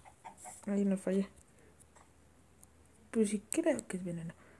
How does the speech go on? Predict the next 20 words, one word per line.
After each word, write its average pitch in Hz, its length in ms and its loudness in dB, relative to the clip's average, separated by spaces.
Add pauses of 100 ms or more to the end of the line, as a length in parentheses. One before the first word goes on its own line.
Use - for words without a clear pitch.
(360)
Ok, 277 280 2
chavales, 311 480 8 (400)
vamos 277 280 6
a 269 40 8
dejar 240 440 4 (100)
este 302 480 4
video 269 500 6 (840)
por 254 240 8
aquí. 240 440 0 (1800)
Vamos 226 160 4
a 233 40 6
dejar 220 200 4
este 220 220 4
video 269 440 4 (380)
y 262 100 2
nos 277 140 6
veremos 269 440 4 (180)
en 233 160 2
otro 226 260 0 (180)
episodio. 214 540 0